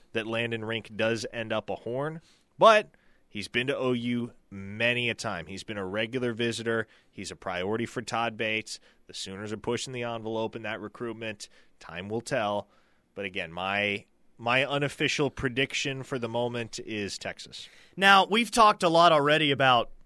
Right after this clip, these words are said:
Speaker 2: O-line recruitment in twenty twenty-five and how important it is. And when we talk about offensive line targets for O U in twenty twenty-five, we tend to really lean the conversation on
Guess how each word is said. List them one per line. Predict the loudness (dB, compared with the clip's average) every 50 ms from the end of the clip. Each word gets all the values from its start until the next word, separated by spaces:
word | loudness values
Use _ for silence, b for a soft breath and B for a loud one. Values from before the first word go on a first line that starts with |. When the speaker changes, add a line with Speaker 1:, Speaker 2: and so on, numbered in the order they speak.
| -20 -8 2 6
Speaker 2:
O-line | 8 8 10 10 8 8 8 8 6
recruitment | 2 0 0 2 2 2 2 4 2 2
in | 2 0
twenty | 0 0 2 2 0
twenty-five | 0 -2 -2 -2 0 0 4 6 8 8 8 6
and | 4 4
how | 2 2 2
important | 2 0 0 0 0 2 0 0
it | 0 0
is. | 2 2 2 0 -2 -6 -12 b b b b b b b b b
And | 4 6
when | 8
we | 8 8
talk | 8 10 10 10 12
about | 12 12 12 12 12
offensive | 10 8 4 2 0 0 2
line | 4 4 4 4
targets | 6 8 8 8 8 8 4 0
for | 0 0 2 2
O | 2
U | 2 0 0 -2 -2
in | -4
twenty | -4 -4 -6 -6 -6
twenty-five, | -6 -8 -10 -10 -10 -6 -2 0 2 4 4 4 2 0
we | -2 -2 -2 -2
tend | -4 -4 -2 0 2 2 2 0 -2 -2
to | -2 0 2 2 4 4 2 2 2 0 0 -2 -2 -4 b b b b b b
really | b 6 6 8 8 6 4
lean | 2 2 2 4 4 4 2
the | 0
conversation | 0 2 2 2 2 0 0 2 4 4 4 4 2 0 0 2
on | 2 4 4 2 0 0